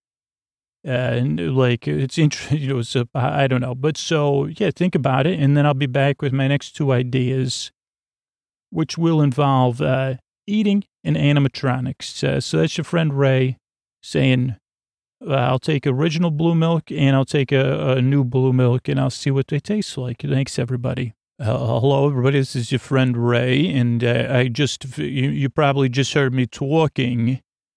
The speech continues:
but this is a one week later here, and I'm recording again the second half of this episode. And I'm excited to talk about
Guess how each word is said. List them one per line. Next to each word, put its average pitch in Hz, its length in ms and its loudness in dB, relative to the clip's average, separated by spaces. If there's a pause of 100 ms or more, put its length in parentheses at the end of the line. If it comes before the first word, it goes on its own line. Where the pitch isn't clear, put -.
(680)
but 123 220 -4
this 147 240 -2
is 131 140 -4
a 131 60 2
one 139 340 0
week 139 280 0
later 123 540 2
here, 117 420 0
and 139 280 2
I'm 123 200 2
recording 127 640 0
again 127 520 0
the 139 100 0
second 135 380 -2
half 127 340 2
of 123 60 -4
this 123 220 -2
episode. 120 960 -2 (840)
And 147 240 2
I'm 156 100 2
excited 220 640 0
to - 120 -18
talk 202 440 0
about 120 320 -2